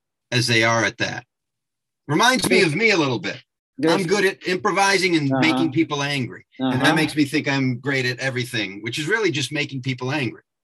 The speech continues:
Speaker 2: Well, I don't know. Uh, yeah, I, yeah, I, I, I, I think, I mean, I think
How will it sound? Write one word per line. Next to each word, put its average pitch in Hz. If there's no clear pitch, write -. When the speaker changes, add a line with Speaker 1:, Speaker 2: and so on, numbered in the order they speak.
Speaker 2:
Well, 190
I 247
don't 127
know. 110
Uh, 170
yeah, 175
I, 175
yeah, 330
I, 139
I, 175
I, -
I 214
think, 226
I 196
mean, 190
I 170
think 160